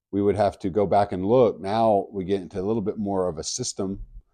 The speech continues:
or process, but now we have to go back and look, like,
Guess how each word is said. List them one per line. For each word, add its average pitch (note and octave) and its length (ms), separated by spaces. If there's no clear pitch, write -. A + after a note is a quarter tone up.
or D#2+ 100
process, A#2+ 680
but E2 240
now G2 180
we G2+ 140
have F#2 160
to F#2 40
go F#2 140
back F#2 260
and E2+ 120
look, G2+ 340
like, D#2 260